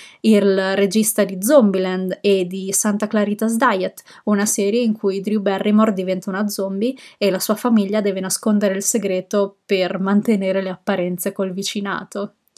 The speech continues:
Oppure Christopher Landon, che oltre al già citato Freaky ha diretto il mio amato Auguri per la tua morte. Insomma, la lista di registi che potevano fare bene questo film ha almeno mille voci prima di arrivare a ravanare tra gli ex di una Kardashian.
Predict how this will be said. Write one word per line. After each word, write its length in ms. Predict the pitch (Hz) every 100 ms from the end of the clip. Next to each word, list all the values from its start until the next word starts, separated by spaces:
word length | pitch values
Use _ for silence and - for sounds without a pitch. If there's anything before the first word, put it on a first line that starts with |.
| _ _ - - _
Oppure 800 | 240 220 214 - 233 226 208 202
Christopher 480 | 196 226 226 214 269
Landon, 520 | 359 302 196 190 180 - -
che 160 | -
oltre 320 | 214 208 208
al 140 | 190 196
già 140 | 220
citato 420 | 214 220 214 202
Freaky 560 | 320 202 170 - 214 233
ha 120 | -
diretto 400 | 202 202 196 -
il 120 | 214 208
mio 260 | 262 294
amato 600 | 285 220 175 180 202 190
Auguri 460 | - 226 175 190 180
per 200 | 202 196
la 100 | 180
tua 160 | - 180
morte. 560 | 175 - - - 196 _ _ _ _ 262
Insomma, 480 | 233 - 202 196 -
la 120 | 240
lista 300 | 285 349 330
di 100 | 240
registi 460 | 220 208 220 - 233
che 100 | 220
potevano 400 | 214 240 233 202
fare 260 | - 220
bene 260 | 202 220 220
questo 260 | 202 -
film 360 | 202 208 190 190
ha 640 | 190 208 - - - 233
almeno 380 | 247 269 349 240
mille 480 | 220 330 370 311 302
voci 420 | 330 240 - 202
prima 320 | - 220 208
di 80 | 202
arrivare 580 | 202 202 196 190 185 190
a 60 |
ravanare 600 | 196 196 196 190 180 190
tra 180 | - 208
gli 180 | 190 180
ex 300 | 175 - 202
di 100 | 202
una 220 | 196 190
Kardashian. 800 | - 202 175 175 - - 185 190